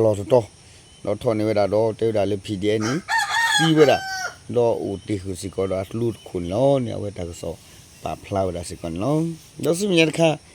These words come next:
ye do te lu ju ke do te ke la we ni ni. Aha.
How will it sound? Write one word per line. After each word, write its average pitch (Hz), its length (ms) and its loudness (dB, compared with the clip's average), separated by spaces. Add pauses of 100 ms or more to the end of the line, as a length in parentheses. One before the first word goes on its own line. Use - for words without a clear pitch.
(340)
ye 123 120 4
do 135 160 2
te 139 200 0
lu 139 160 0
ju 127 100 -4
ke 113 120 2 (120)
do 117 60 -4 (160)
te 123 80 2 (100)
ke 104 100 -2 (100)
la 104 160 0
we 107 100 -2
ni 98 160 -4
ni. 92 160 -6 (840)
Aha. 110 560 -2